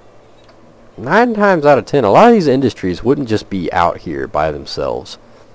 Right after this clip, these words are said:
Uh, they would actually have facilities for the people that are gonna be working them, because unlike today, most people's lived around where they worked back in this time period.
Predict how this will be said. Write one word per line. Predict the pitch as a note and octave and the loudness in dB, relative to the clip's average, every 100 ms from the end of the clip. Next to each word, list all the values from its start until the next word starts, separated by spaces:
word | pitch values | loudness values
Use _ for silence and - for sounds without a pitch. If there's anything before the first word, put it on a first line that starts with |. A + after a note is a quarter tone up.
| - _ - - - - - - - | -20 _ -20 -20 -20 -20 -20 -20 -12
Uh, | - - - - - - | -10 -8 -12 -18 -20 -6
they | G#2 | 0
would | A#2+ | 0
actually | A2+ A2+ | 0 -4
have | G#2 G#2 F2 - - - - - - - - - - - - G#2 | -2 -4 -4 -8 -20 -20 -20 -20 -20 -16 -12 -10 -12 -16 -14 -14
facilities | - C#3 C#3 D#3+ D3+ G2 E2+ - | -6 -2 0 4 4 4 -2 -6
for | F2+ E2+ | -4 -4
the | |
people | - F#2+ G2 | -6 -8 -6
that | E2 E2 | -4 -4
are | |
gonna | D#2 D#2 | -4 -6
be | D#2 F2 | -6 -2
working | G2 C3+ F2 D#2 | 2 0 0 -10
them, | - | -14
because | - - - - - - - - - - | -18 -16 -16 -18 -20 -20 -18 -18 -18 -6
unlike | G#2+ A#2 | 0 0
today, | - F#2+ A2+ E2 - - - - | 0 2 4 2 -6 -18 -20 -10
most | - G#3+ - | 0 0 0
people's | G#3 G3+ G#2+ | 0 0 0
lived | F2+ F2+ G2+ A2 G2 F#2 - | -6 -4 0 2 0 -4 -10
around | G2+ E2+ F2 F2 E2+ D#2+ C#2+ | -6 -2 0 0 0 -2 -4
where | E2 D#2 | -4 -4
they | D2 | -6
worked | D2+ C#2+ B1 - | -6 -8 -10 -10
back | A1+ - | -10 -10
in | C2+ | -12
this | G#1+ - | -16 -10
time | B1 - | -10 -10
period. | - G1+ A1+ - | -12 -12 -12 -16